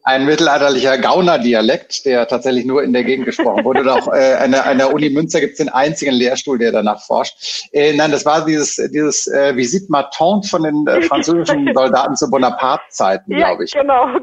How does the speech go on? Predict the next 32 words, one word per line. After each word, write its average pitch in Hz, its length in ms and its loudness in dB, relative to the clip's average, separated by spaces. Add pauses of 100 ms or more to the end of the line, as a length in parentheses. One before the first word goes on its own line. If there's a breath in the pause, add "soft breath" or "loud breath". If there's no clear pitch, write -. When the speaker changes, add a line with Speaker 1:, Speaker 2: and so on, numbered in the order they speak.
(160)
Speaker 2:
genau. 226 340 0 (960 loud breath)
Genau, 196 260 0
die 196 140 -18
Zelte 220 340 -2
besuchen, 196 500 -2
ne? 208 200 0 (420)
<laughs> - 440 -14
Speaker 1:
Genau. 131 420 0 (880 loud breath)
Ähm, 156 720 2 (260 loud breath)
wa-, 131 960 -2 (400)
du, 160 280 -2 (480)
was - 160 -2
mi-, 190 200 2
was 160 160 0
ich 190 60 4
ja 190 100 2
spannend 185 400 0
finde, 180 220 0
ist, 156 180 -2
dass - 180 -4
du 175 160 0
als 151 200 -2
Medizinerin 151 720 0
das 107 180 0
machst. 101 220 0
Also 110 120 2
wir 123 80 2
haben 147 140 0
zweitausendachtzehn 156 1040 0
hatten 143 260 -2
wir, 139 180 2
äh, 135 320 4